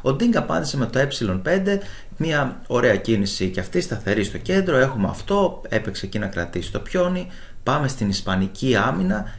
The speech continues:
και τώρα ο Ντίνγκ για πρώτη φορά στο μάτς, νομίζω, παίζει την κίνηση, την άμυνα Βερολίνου. Ένα σύστημα που έγινε πολύ γνωστό στο μάτς του Παγκόσμιου Πρωτάθλημα Κράμνικ Κασπάροφ. Ο Κασπάροφ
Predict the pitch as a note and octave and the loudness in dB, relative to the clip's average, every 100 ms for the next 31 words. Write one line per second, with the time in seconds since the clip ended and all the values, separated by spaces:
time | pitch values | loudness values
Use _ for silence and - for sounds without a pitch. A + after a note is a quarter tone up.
0 | - A#2 G2+ - D3+ E3+ A2+ F#2 G2+ D#3+ | -4 -2 -2 0 2 2 0 -2 0 0
1 | C#3+ G#2+ F#2+ D#2+ - - G#2+ G#2+ - G2 | 0 -2 0 -2 -2 -2 -2 -2 0 0
2 | F#2+ - F#2 D3+ D#3 - C3 - F#2+ B2+ | 0 -2 -4 -2 -2 0 0 0 -2 0
3 | C3+ C3 - A2 B2 C#3 B2 F#2+ G2+ F#2 | 0 -2 -4 0 0 2 0 0 0 2
4 | F#2 A2+ C3 F#2+ - - - - G#2 A2 | 2 4 4 4 0 -8 -10 -2 2 2
5 | F#2+ - C#3 C#3 B2 A2+ B2 B2 - F#2+ | 2 -2 -2 -2 -2 0 0 -2 0 0
6 | C3+ C3 F#2 - C#3+ D#3 - - - - | 2 0 -2 -2 -4 -4 -6 -12 -12 -6
7 | F#2+ F#2 G#2 C3+ C3+ - F2+ F2 G#2+ C3 | -2 2 2 2 0 -4 -4 0 0 0
8 | A2 F#2+ G2+ A2+ - A#2 F#2+ - G#2 A2+ | -2 -2 0 -2 0 0 -2 -2 -2 0
9 | A#2+ A#2+ - - - - G#2 G#2 F2 F#2+ | 0 0 -2 -6 -6 -6 -2 0 0 -4
10 | G#2 F#2+ - D3 D#3 | -4 -4 0 0 0